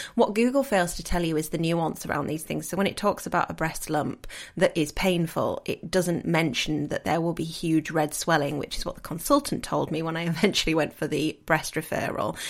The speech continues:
because the lump didn't a hundred percent go. So here's me for two weeks on antibiotics, panicking to myself that I have one of the most vicious types of breast cancer and that I'm a hundred percent going to leave my kids without a mum and getting really dramatic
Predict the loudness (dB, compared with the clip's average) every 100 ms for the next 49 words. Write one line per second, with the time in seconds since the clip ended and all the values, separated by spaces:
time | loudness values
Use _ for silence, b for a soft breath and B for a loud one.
0 | B 2 4 6 6 4 0 0 2 4
1 | 2 -2 -2 -4 -6 -4 -6 -4 -4 -2
2 | 0 2 4 4 4 0 0 -4 0 2
3 | 2 -2 -2 -2 -2 -2 -2 -2 -2 -6
4 | -6 -12 -10 2 6 6 4 -2 -6 -6
5 | -8 -4 -2 -2 -6 -8 B B B 4
6 | 6 4 4 2 2 -8 0 0 2 2
7 | 2 0 -4 -2 -4 -4 -2 -2 -4 -4
8 | -4 -4 -6 -6 -6 -4 -4 -4 -4 -4
9 | -6 0 8 8 8 0 2 4 4 0
10 | B B B B 2 8 8 8 2 0
11 | 2 6 4 6 0 0 -2 -2 -2 0
12 | 2 2 2 2 2 0 2 6 8 8
13 | 4 2 0 0